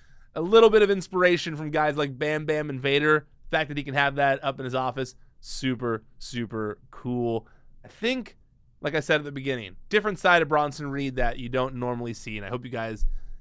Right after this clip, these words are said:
were happy to see it, 'cause I know I was. Now, before we get out of here, let's do a little bit of housekeeping.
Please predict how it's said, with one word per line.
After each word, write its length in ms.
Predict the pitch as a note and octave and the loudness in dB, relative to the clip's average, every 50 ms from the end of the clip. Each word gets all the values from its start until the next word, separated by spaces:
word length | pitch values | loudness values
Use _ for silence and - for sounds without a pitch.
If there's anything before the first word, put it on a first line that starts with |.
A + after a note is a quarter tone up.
| - - - | -14 -18 -16
were 280 | - A#2+ A#2 A#2 A2 G2 | -12 -10 -8 -8 -8 -10
happy 600 | - - - E3 D#3+ D#3 - D#3+ D#3 D3+ D3+ D#3 | -8 -4 0 0 0 0 -2 -4 -6 -6 -6 -8
to 220 | - - B2+ A#2 | -10 -10 -10 -10
see 300 | - - - B2+ A#2+ A#2+ | -10 -10 -8 -6 -6 -6
it, 120 | A#2+ B2 - - - - - - _ | -6 -8 -10 -20 -20 -20 -20 -20 _
'cause 100 | - G#2 | -10 -4
I 140 | A2 G#2+ G#2 | 0 2 2
know 160 | G#2 G#2 A2+ | 2 0 -4
I 220 | A2 F#2+ F#2 F#2+ | -6 -10 -10 -10
was. 340 | G2 F#2+ F2 F2 F#2 G2 G#2 | -12 -14 -16 -16 -18 -12 -2
Now, 180 | B2+ D3 D#3 E3 | 4 6 6 6
before 300 | E3+ D#3 - F#3+ G#3 G3+ | 6 4 2 4 4 4
we 100 | G3 F#3+ | 4 4
get 100 | F#3 F#3 | 4 4
out 140 | F3 E3+ | 4 4
of 60 | F3 D#3+ | 2 2
here, 280 | E3 E3+ E3 D#3+ - - - - - - - - | 4 4 4 4 4 0 -4 -10 -14 -18 -12 -8
let's 180 | - D3+ - - | -6 -6 -4 -2
do 140 | - D3 | 0 2
a 40 | C3+ | 2
little 200 | B2+ B2+ A#2+ A#2 | 2 2 0 0
bit 100 | A2+ A2 | 0 -2
of 80 | A2 G2+ | -2 0
housekeeping. 680 | A2 G#2+ G#2 G2+ - - - G#2+ G2 - G#2 F#2 F#2 | 0 -2 -2 -4 -6 -10 -12 -10 -10 -10 -10 -10 -8